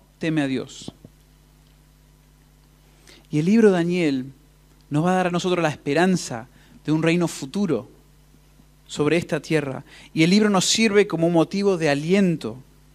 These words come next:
y de consuelo para nosotros los creyentes,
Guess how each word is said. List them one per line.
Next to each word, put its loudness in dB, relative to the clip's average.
y 0
de 2
consuelo 2
para -2
nosotros 0
los 4
creyentes, -8